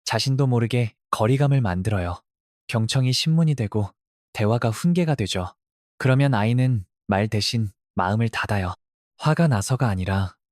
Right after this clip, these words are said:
자신을 지키기 위해서예요. 왜냐하면 말하는 것이 침묵보다 더 불편하다는 걸 느끼기 때문이죠. 이건 죄책감이 아니라 의식적으로 바라봐야 할 일이에요.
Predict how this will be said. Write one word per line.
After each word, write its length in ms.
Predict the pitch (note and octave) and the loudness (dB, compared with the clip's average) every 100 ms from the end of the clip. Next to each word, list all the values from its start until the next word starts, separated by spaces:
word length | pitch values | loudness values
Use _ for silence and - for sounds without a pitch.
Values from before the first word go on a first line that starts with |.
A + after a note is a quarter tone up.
| _ - | _ -10
자신을 460 | - A2 - C3+ C3 | -4 -2 0 2 0
지키기 520 | - - C#3+ C#3 A#2+ | -4 -4 -4 0 0
위해서예요. 640 | G2+ A2 G#2+ F2 E2 E2 _ _ _ _ - | 0 0 -2 -4 -8 -12 _ _ _ _ -4
왜냐하면 720 | A2+ B2 C3+ C3 C3 B2+ G2 - _ _ _ - | 0 2 2 2 0 0 -4 -10 _ _ _ -4
말하는 400 | - A2 C3+ D3 | 0 2 2 0
것이 260 | C#3 B2+ - | 0 -2 -2
침묵보다 840 | - F3 E3+ - C#3 B2+ A#2+ G#2+ _ - | 0 2 2 0 0 2 0 -4 _ -6
더 120 | A2+ | -6
불편하다는 680 | - A2 - D3 C#3 C3 B2 | -2 -4 0 0 2 0 0
걸 180 | A#2 G#2+ | 0 0
느끼기 340 | F#2+ - A2 | -2 -4 -6
때문이죠. 600 | A2+ A2+ G#2 G2 F2+ F2 - _ _ _ - | -4 -2 -2 -2 -4 -10 -14 _ _ _ -6
이건 480 | A2+ B2 A#2+ G2+ F#2 | 0 0 0 -2 -4
죄책감이 580 | - - D3 - C3 B2+ | -6 -2 -4 0 2 2
아니라 380 | G2+ G2+ F#2 - _ _ _ - | 2 0 -2 -6 _ _ _ -2
의식적으로 640 | G#2+ A2 - - C3 C3 | 0 0 -2 -2 0 0
바라봐야 480 | B2 A2 A2 A#2+ A#2 | 0 -2 0 2 2
할 120 | A2 | 0
일이에요. 480 | G#2 G2+ F2+ E2+ E2+ | 0 -2 -4 -6 -10